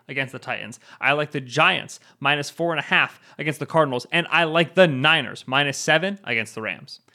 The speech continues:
Now is the best time to join FanDuel. The app is easy to use. You can bet on everything from spreads to player props and more. So visit fanduel dot com slash ringer philly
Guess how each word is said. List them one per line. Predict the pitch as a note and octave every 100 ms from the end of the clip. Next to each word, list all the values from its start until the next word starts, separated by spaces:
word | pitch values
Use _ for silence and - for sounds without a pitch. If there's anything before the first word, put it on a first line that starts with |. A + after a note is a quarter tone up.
| _ _ _ -
Now | D#3+ A3
is | -
the | F3
best | C3 A3 A#3+
time | G#3+ F3+
to | D3
join | C#3+ C3
FanDuel. | A#2+ D3+ D3 D3
The | E3
app | G#3+
is | G#3+ -
easy | - C4 B3+
to | B3
use. | B3 D3 -
You | F3
can | F#3
bet | G#3+
on | - A3 -
everything | F#3 D#3 B2+ A#2
from | B2
spreads | A#2+ - E3 G#3+ G3
to | -
player | - D3+ F3+
props | F3+ F3 -
and | C#3 D3
more. | B2 B2+ - - - -
So | - D3+
visit | D3+ F#3 G3
fanduel | E3+ F3+ F#3+ G3
dot | F#3 F#3+
com | - F#3 G3+
slash | F#3+ - F#3 F3+
ringer | C3 E3+ A#3+
philly | A#3 - C4 B2+